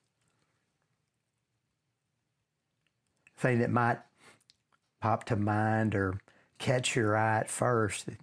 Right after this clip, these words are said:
is verse three, when he says that he ate no delicacies, no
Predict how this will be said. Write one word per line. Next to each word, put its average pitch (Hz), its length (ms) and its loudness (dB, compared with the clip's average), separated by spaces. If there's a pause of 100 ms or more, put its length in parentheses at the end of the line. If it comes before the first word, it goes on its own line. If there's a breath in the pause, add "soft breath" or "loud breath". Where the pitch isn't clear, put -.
(160)
is 104 180 0
verse 107 420 0
three, 113 460 0
when 101 180 -4
he 101 120 -2
says 107 420 0
that 98 100 -2
he 98 140 -2
ate 139 180 2
no 123 160 2
delicacies, 110 880 0
no 104 360 -2